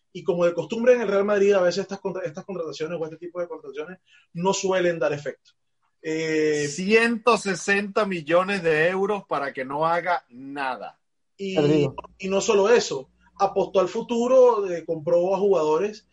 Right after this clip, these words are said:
Speaker 1: y creo que los scouts del Madrid deben, eh, despedirlos y empezar a traerlos a los del Borussia Dortmund. Eh, yo creo que ir a Brasil a pagar cincuenta millones de euros por Vinicius Junior no lo representa, no, no, no ha aportado absolutamente nada.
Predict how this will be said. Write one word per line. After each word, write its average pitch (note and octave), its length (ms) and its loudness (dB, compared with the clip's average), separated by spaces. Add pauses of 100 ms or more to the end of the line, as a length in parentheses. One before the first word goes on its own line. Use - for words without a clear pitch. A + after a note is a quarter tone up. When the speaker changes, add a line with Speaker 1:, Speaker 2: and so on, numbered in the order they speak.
(160)
Speaker 1:
y E3+ 100 -14
creo E3+ 240 4
que G3 340 2
los D#3 160 -2
scouts D#3 380 -2
del F#3 140 0
Madrid D#3 400 -2 (360)
deben, F#3+ 500 0
eh, D#3+ 180 -4
despedirlos E3+ 800 -2 (220)
y E3+ 80 -2
empezar D#3 300 -2
a E3+ 100 -4
traerlos F#3 460 0
a E3 60 -2
los D#3 140 0
del D#3 80 0
Borussia D3+ 360 -2
Dortmund. A#2+ 440 -4 (400)
Eh, D#3 340 -4
yo F3 180 4
creo G#3+ 300 2
que E3 560 0 (220)
ir G3 160 0
a A3 60 0
Brasil G3 340 0
a G#3 80 0
pagar E3 240 -2
cincuenta G3 440 -2
millones F#3 360 -2
de E3+ 100 2
euros E3+ 300 -2
por D#3+ 180 -6
Vinicius D3+ 560 -6
Junior G3 400 -2 (800)
no D3 200 -4
lo D#3 100 2
representa, D3+ 500 -4
no, D3 260 -10
no, C#3 260 -12
no C3+ 140 -8
ha C3+ 40 -4
aportado D3+ 340 -6
absolutamente C#3+ 600 -8
nada. C3 320 -12